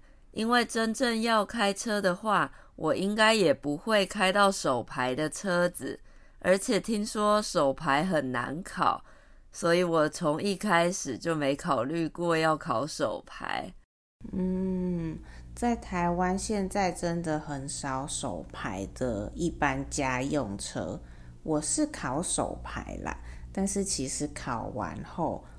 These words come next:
Speaker 2: 完全没机会开到手排的车，现在已经忘记怎么开了呢。<laughs>
Speaker 1: <laughs> 那你当初怎么会想要选择考手排啊？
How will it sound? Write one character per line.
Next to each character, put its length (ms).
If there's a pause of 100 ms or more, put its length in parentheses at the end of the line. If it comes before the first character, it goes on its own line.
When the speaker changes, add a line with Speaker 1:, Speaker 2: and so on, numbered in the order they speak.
(120)
Speaker 2:
完 200
全 320
没 280
机 340
会 300
开 260
到 220
手 360
排 300
的 220
车， 420 (380)
现 280
在 200
已 40
经 320
忘 280
记 240
怎 160
么 260
开 340
了 220
呢。 180 (400)
<laughs> 400 (140)
Speaker 1:
<laughs> 520
那 160
你 140
当 360
初 260
怎 180
么 140
会 260
想 320
要 280
选 320
择 240
考 320
手 360
排 360
啊？ 180